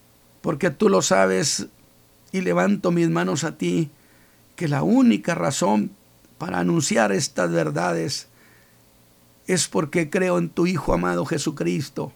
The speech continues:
con todo mi corazón, sin lugar a duda. Y me has concedido el privilegio de hablar de Él, hablar en su nombre.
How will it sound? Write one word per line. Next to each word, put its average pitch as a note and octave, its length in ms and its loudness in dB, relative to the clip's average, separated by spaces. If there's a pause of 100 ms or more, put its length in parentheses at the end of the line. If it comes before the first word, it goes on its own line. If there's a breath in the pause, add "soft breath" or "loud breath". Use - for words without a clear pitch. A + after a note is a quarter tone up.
(200)
con D3 220 -2
todo F3 300 -4
mi E3 160 -4
corazón, - 580 -6 (360 soft breath)
sin A#3 300 0
lugar E3+ 300 0
a D#3 80 -2
duda. C#3+ 400 -4 (800 soft breath)
Y C#4 120 2
me B3 140 2
has A3+ 240 4
concedido G#3 680 4
el G#3 100 2
privilegio F3+ 840 -2
de E3 100 -2
hablar E3 480 -4 (520 loud breath)
de F#3 340 4
Él, G#3+ 160 2
hablar F3+ 320 0
en E3+ 160 0
su E3+ 160 -2
nombre. D#3 640 -2